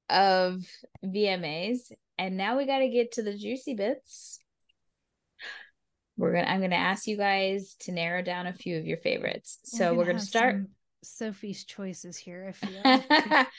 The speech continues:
Speaker 1: <laughs> I'm giving you each, all of us, three choices for your favorite music videos that came out of these time periods that were most likely nominated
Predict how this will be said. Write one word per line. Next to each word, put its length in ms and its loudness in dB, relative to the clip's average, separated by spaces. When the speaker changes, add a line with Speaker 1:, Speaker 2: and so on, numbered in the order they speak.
Speaker 1:
<laughs> 140 -20
I'm 160 0
giving 320 2
you 220 0
each, 600 -6
all 220 6
of 120 -2
us, 280 -4
three 340 0
choices 760 2
for 180 -6
your 200 -6
favorite 420 -2
music 420 -2
videos 600 0
that 220 0
came 240 -2
out 200 -4
of 100 -6
these 220 -8
time 280 -4
periods 540 0
that 200 -4
were 320 -2
most 360 -2
likely 320 -2
nominated 760 -4